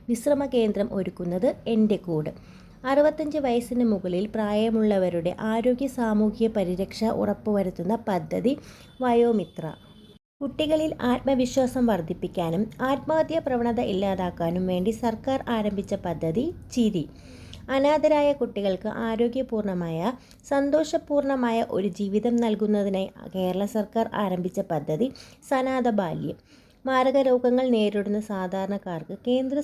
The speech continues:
സംസ്ഥാന സർക്കാരുകൾ സംയുക്തമായി നടപ്പാക്കുന്ന എഴുപതിനായിരം രൂപയുടെ സമഗ്ര ആരോഗ്യ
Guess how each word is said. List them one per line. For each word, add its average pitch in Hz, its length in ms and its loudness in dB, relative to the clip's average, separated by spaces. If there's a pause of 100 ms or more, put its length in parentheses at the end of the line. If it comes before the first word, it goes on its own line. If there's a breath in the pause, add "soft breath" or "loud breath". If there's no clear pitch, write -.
സംസ്ഥാന 247 440 0 (120)
സർക്കാരുകൾ 185 580 0 (500 loud breath)
സംയുക്തമായി 285 720 2
നടപ്പാക്കുന്ന 208 640 -2 (140)
എഴുപതിനായിരം 240 720 2
രൂപയുടെ 175 420 -2 (140)
സമഗ്ര 254 500 2 (560 loud breath)
ആരോഗ്യ 277 400 2